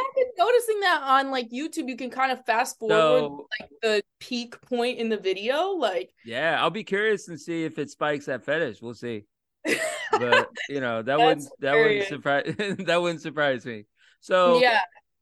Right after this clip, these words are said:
Speaker 2: um, we talked about how you started. Um, what's, what's the biggest, like, production? Like, what's your most famous one?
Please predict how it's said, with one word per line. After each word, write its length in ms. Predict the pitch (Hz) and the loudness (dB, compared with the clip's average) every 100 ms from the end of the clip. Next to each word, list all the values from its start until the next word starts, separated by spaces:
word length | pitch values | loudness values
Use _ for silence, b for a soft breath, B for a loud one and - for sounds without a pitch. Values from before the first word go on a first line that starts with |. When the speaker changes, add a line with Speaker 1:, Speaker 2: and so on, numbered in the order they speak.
| _ | _
Speaker 2:
um, 500 | 160 165 165 160 160 | 0 2 2 -2 -8
we 160 | - 156 | -10 -8
talked 300 | 170 185 180 | -2 -2 -4
about 640 | 151 185 170 160 156 151 | -4 0 2 2 0 -2
how 140 | 151 151 | -6 -6
you 180 | 151 | -6
started. 840 | 156 - 143 131 127 127 131 127 131 _ _ _ _ | -10 -6 -2 0 0 -2 -4 -8 -12 _ _ _ _
Um, 680 | 135 131 131 127 131 127 131 - | -6 -4 -2 -2 -2 -4 -10 -16
what's, 420 | 147 180 - - _ _ | -4 -4 -4 -12 _ _
what's 300 | 165 190 - | -2 -2 -4
the 220 | 196 165 _ 139 | -10 -10 _ -10
biggest, 560 | 170 170 160 139 - _ _ | -6 -4 -6 -8 -14 _ _
like, 240 | 139 127 123 _ _ | -4 -4 -6 _ _
production? 580 | - 135 127 - 110 110 | -6 -2 -4 -6 -14 -8
Like, 220 | 135 147 | -4 -2
what's 180 | 175 190 | -4 -4
your 100 | 196 | -2
most 280 | 175 151 - | -2 -2 -2
famous 480 | 165 151 135 113 - | -2 -2 -4 -8 -10
one? 480 | 120 107 101 104 | -8 -8 -12 -18